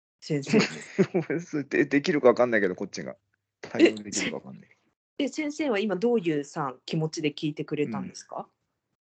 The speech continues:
Speaker 2: うん。いや、なんか、なんだろう、最終着地点が何かを作る、例えばなんだろうな、この前の夏やったやつは、
Speaker 1: うんうんうんうん。
Speaker 2: 呼んでもらってやったやつは、
Speaker 1: うんうんうん。
Speaker 2: なんかその、紙のバッグあるじゃん。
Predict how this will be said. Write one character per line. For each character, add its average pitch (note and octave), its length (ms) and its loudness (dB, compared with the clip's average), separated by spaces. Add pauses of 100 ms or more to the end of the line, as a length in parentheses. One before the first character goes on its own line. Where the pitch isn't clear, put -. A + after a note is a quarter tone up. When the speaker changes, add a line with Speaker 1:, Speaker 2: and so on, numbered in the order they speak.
(400)
Speaker 2:
う - 20 -20
ん。 - 100 -8
い - 20 -2
や、 E3 80 0
な F3 100 -2
ん E3+ 60 -6
か、 A2+ 140 -2 (380)
な C#3 120 -6
ん B2 40 -8
だ G#2 60 -6
ろ E2+ 60 -8
う、 - 20 -12
最 F#3+ 240 -4
終 F#3 180 -4
着 - 280 -6
地 - 100 -8
点 C#3 160 0
が F2+ 100 -2
何 B2+ 300 -2
か - 180 -8
を F2 160 -6
作 - 280 -10
る、 - 140 -6 (300)
例 B2+ 100 2
え A2+ 40 2
ば F2+ 140 -2
な F2+ 100 -6
ん F2 40 -10
だ D2 80 -10
ろ B1 40 -14
う C#2 40 -16
な、 D2 140 -16 (340)
こ - 120 -8
の F3+ 80 -2
前 E3+ 480 2 (340)
の G#2+ 120 -4
夏 F#2+ 280 -6
や G2 100 0
っ - 20 -10
た - 240 -4
や G2+ 100 0
つ - 140 -14
は、 C#2+ 340 -6 (220)
Speaker 1:
う D4+ 100 4
ん - 20 6
う C4+ 40 6
ん - 20 4
う - 40 4
ん G3 520 0
う E3 40 0
ん。 - 20 -2
Speaker 2:
呼 G#2+ 100 -4
ん F#2+ 60 -6
で G2+ 80 -8
も G2 100 -10
ら F#2+ 60 -8
っ F#2 40 -8
て - 140 -8
や F2+ 60 -4
っ - 20 -16
た - 140 -12
や F2+ 60 -10
つ - 160 -16
は、 F2 320 -4 (360)
Speaker 1:
う B3+ 80 8
ん B3 60 6
う - 20 2
ん F3+ 60 -4
う F#3+ 60 -4
ん。 - 20 -4
Speaker 2:
な F#3+ 60 -4
ん - 20 -6
か E3+ 100 -4
そ F3 100 -4
の、 D3+ 120 -4 (500)
紙 C#3+ 260 -8
の D#3 140 -8
バ - 160 -2
ッ - 100 -14
グ C#2+ 100 -6
あ - 20 -4
る - 80 -8
じ - 80 -14
ゃ - 20 -10
ん。 - 100 -18